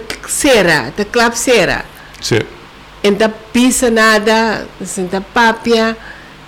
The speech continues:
Speaker 1: enta expressa, enta laga, o, es un sa que dolor e ting,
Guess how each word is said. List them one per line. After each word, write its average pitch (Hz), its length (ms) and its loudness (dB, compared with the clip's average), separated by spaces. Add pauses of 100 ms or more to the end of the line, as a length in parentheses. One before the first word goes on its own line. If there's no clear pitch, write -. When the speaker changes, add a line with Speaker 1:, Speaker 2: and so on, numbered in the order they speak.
(260)
Speaker 1:
enta 202 280 2
expressa, 233 840 0 (600)
enta 226 680 4
laga, 240 420 2 (140)
o, 226 180 4 (500)
es 208 180 0
un 233 120 4
sa 226 440 2 (100)
que 254 180 2
dolor 214 560 4
e 226 100 4
ting, 226 460 0